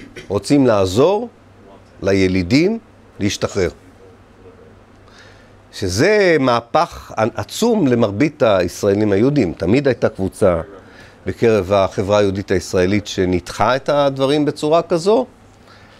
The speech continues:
אבל, אה, זה היסטוריה. באלפיים וארבע עשרה לנתח את זה בצורה כזו, זה לעמוד מול קואליציה מאוד חזקה, מאוד מאוד חזקה, לא רק בתוך ישראל. השיח ההגמוני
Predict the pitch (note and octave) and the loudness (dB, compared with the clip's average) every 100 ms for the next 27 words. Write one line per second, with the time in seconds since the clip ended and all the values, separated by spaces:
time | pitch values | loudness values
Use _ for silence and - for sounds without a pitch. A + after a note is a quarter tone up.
0 | - - G2+ G#2 F#2 A#2+ A#2+ A2+ A2+ A2+ | -20 -8 -2 -2 0 0 2 0 2 2
1 | A2+ A#2 A2+ A2+ A2+ - - - C3 D3 | 4 2 2 0 -2 -6 -10 -4 -2 0
2 | - G#3 F#3 G2 - - G2 - D#3 D3+ | 0 2 2 0 -4 -2 -2 0 0 0
3 | B2 B2 F3+ - C3+ A#2 A2+ C3+ B2 A2+ | 0 0 -2 0 0 0 0 -2 0 -4
4 | G#2 G2 G#2+ A2+ - G2 A2+ C3+ A2 G2+ | -4 -4 0 0 0 0 2 2 2 2
5 | G2+ A#2 B2 A2+ G#2+ G#2 - - - - | 2 0 0 0 -2 -4 -10 -20 -20 -20
6 | - - A2 G#2 C#3+ D#3 - C#3+ B2+ A#2+ | -20 0 2 2 0 -2 0 2 2 -2
7 | A2+ - - - - - - - - C3+ | -6 -18 -20 -20 -20 -20 -20 -12 -2 2
8 | F3 F#3+ F3 G#2 F#2+ - C#2+ - - - | 2 0 -4 -4 -6 -8 -14 -18 -20 -20
9 | - - G2+ C#3+ F3+ D#3+ B2 G2+ G#2+ - | -20 -4 0 2 0 -2 -4 -2 -4 -4
10 | - C3 F3+ A#3+ F#3 D#3 A#2+ A2+ - C3+ | -4 2 2 2 0 0 -2 -4 -2 0
11 | A3 D#2+ - - - - - - - - | 0 -4 -10 -20 -20 -20 -20 -20 -20 -20
12 | - - - G3+ A3 F3 C#3+ B2 A2+ G#2+ | -12 -8 -2 2 2 0 0 2 0 0
13 | A2 E3 F#3+ B2 | 2 4 4 0